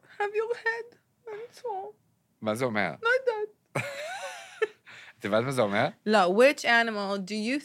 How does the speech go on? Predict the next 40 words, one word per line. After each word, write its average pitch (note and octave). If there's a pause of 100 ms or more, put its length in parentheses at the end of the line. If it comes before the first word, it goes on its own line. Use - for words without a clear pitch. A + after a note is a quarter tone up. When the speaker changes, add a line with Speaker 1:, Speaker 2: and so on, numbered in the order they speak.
Speaker 1:
think F#3+
would F3+
like F#3+
to G3+
have F3+
your F3
head F#3
on E3+ (100)
its -
wall? E3
Oh, F3+ (300)
הבנתי. D#3+ (140)
Speaker 2:
אוקיי. F#3
Speaker 1:
איזה B3
חיה B3 (220)
רוצה G3
את B3
הראש A3
שלך A3+
על F3+
הקיר? E3 (440)
Speaker 2:
מה G#2+
זה B2
אומר? A2+ (340)
Speaker 1:
איזה A#3
חיה E3+
רוצה -
את F#3
הראש -
שלך -
על -
הקיר? -
Speaker 2:
אה, C#3
כאילו, C#3
אני C3
רוצה C3
חיה A#2
על A2+
ה-, G2+ (200)
כי A2